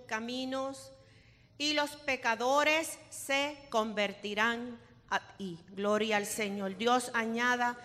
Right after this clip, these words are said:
bendición a su palabra. Ore conmigo, hermanos, aleluya, y ore por el hermano que está a su lado. Pida bendición, no solamente para usted, sino para la persona que está a su lado. Amén. Padre amado y bueno, te damos gracias en esta tarde.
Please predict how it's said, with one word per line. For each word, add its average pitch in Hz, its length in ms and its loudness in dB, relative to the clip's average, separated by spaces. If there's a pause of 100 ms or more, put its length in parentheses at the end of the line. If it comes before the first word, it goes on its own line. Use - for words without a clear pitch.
(420)
bendición 220 380 0
a 240 60 4
su 240 160 -2
palabra. 254 420 8
Ore 269 280 8
conmigo, 277 520 4
hermanos, 247 600 4
aleluya, 233 580 2
y 233 160 0
ore 247 240 6
por 262 180 2
el 247 140 4
hermano 240 400 2
que 247 80 -4
está 233 220 2
a 226 40 4
su 247 220 0
lado. 233 480 8
Pida 302 280 6
bendición, 262 920 2 (560)
no 277 300 6
solamente 277 640 4
para 240 300 4
usted, 254 500 0
sino 247 240 0
para 247 220 2
la 233 160 2
persona 247 400 0
que 247 100 -8
está 226 220 -2
a 226 60 2
su 240 200 -2
lado. 208 380 4
Amén. 269 440 2 (460)
Padre 294 320 10
amado 277 360 8
y 254 80 2
bueno, 254 380 4
te 240 120 0
damos 233 340 4
gracias 226 540 4
en 220 100 -2
esta 214 320 -2
tarde. 240 520 6